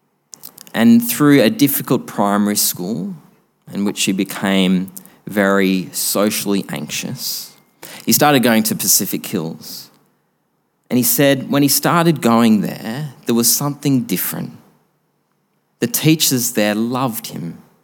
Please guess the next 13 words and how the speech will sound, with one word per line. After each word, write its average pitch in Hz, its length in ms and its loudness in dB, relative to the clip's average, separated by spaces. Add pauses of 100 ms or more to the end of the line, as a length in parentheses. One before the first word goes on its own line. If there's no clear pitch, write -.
(600)
like 104 200 -4
he 110 120 0
had 107 120 -2
never 110 280 0
been 104 320 -2
loved 90 400 -4
before. 85 500 -8 (1400)
And 131 160 4
the 131 60 4
kids 127 960 2 (420)
loved 117 420 2
him 117 200 4
too. 85 340 0